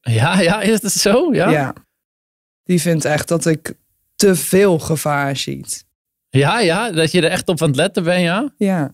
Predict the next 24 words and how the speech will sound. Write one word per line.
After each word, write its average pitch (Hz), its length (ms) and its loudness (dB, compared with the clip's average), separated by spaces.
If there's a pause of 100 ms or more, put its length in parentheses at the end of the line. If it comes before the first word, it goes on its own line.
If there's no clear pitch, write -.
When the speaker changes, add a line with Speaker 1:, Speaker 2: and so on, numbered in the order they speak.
(580)
Speaker 1:
Oh, 123 180 -4
grappig - 320 -6
dat 123 160 -2
dat 113 140 -6
zo 113 160 0
werkt. 117 440 -4 (240)
Speaker 2:
Maar 175 120 -2
je 175 80 2
bent 185 200 2
gewoon 185 240 0
iets 165 240 -2
bewuster, 170 600 2
zeg 160 260 0
maar, 160 160 0
van 170 220 0
je 160 100 0
omgeving 160 680 2
en 143 80 4
Speaker 1:
Ja. 131 100 4
Speaker 2:
van 160 160 2
wat 165 180 -2
er 175 80 -4
kan 151 280 -2
gebeuren. 151 720 -2